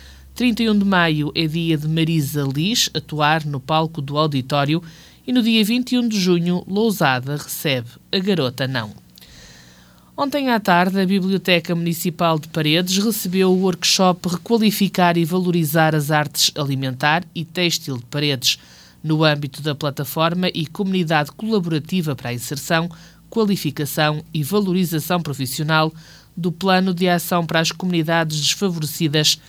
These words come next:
do Plano de Recuperação e Resiliência. A iniciativa, dirigida aos artesãos locais, pela Associação Portugal à Mão, pretendeu valorizar as artes e ofícios mais tradicionais do concelho.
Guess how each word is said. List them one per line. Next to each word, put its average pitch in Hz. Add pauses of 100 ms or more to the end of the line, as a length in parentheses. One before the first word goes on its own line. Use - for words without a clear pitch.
(300)
do 156
Plano 165
de 156
Recuperação 165
e 156
Resiliência. 135 (480)
A -
iniciativa, 160
dirigida 139
aos 135
artesãos 127
locais, 143 (420)
pela 156
Associação 156
Portugal 151
à 127
Mão, 147 (480)
pretendeu 226
valorizar 196
as 147
artes 160
e 202
ofícios 165
mais 156
tradicionais 180
do 131
concelho. 117